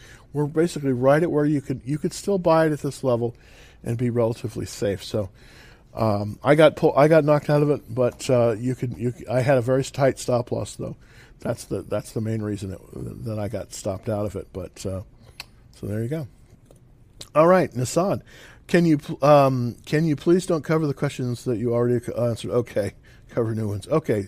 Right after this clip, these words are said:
absolutely. Um, all right, so let's take a look at Z U O. I haven't, I haven't, uh, um, I haven't done that one yet. Z U O. All right, let's take a look at Zer-,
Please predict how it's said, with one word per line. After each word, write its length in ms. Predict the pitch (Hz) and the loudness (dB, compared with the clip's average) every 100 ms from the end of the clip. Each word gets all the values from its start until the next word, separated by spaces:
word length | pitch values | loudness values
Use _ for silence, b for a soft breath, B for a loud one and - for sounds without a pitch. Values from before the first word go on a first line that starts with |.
| - | -4
absolutely. 580 | 139 - 127 113 95 - B B B B B B - | -4 -2 -4 -2 -4 -10 B B B B B B 2
Um, 560 | 143 147 143 135 117 - - - - | 8 10 8 6 -2 -12 -20 -20 -2
all 120 | 147 202 | 6 8
right, 260 | 190 - | 8 4
so 300 | - - 160 | -4 4 6
let's 300 | 147 185 - | 8 4 4
take 240 | - 190 185 | 0 0 2
a 40 | |
look 240 | 160 180 170 | 2 2 2
at 140 | 139 - | -2 -4
Z 540 | 113 117 131 180 196 170 | -8 -4 0 2 0 -2
U 360 | 127 147 165 151 | -4 2 2 2
O. 420 | 139 160 190 233 - | 2 4 2 0 -6
I 100 | 127 | -4
haven't, 280 | 156 156 - | -2 -4 -6
I 100 | 127 | -8
haven't, 580 | 123 156 165 151 98 - | -4 -4 -4 -6 -8 0
uh, 280 | 135 123 117 B B B B B B B B - | 2 2 0 B B B B B B B B -6
um, 560 | 123 120 117 110 101 - - _ - - 127 | -2 0 2 0 -4 -12 -20 _ -20 -12 -6
I 80 | |
haven't 360 | 117 143 151 95 | 0 0 0 0
done 220 | 147 143 | 2 2
that 160 | 139 131 | 4 2
one 160 | 135 | 2
yet. 300 | 135 156 190 | 2 0 0
Z 280 | 101 104 113 | -6 -6 -4
U 340 | 120 120 127 87 | -2 2 2 2
O. 220 | 139 240 b b b b - - b b b b b b - - | -2 -4 b b b b -20 -20 b b b b b b -20 -18
All 200 | 98 90 | -12 -10
right, 260 | 95 127 - | -8 -8 -12
let's 220 | 104 - | -18 -10
take 200 | 120 113 | -8 -6
a 40 | 110 | -4
look 300 | 117 - 110 | -6 -6 -8
at 180 | 110 - - | -8 -10 -14
Zer-, 420 | 101 98 113 120 | -12 -8 -6 -6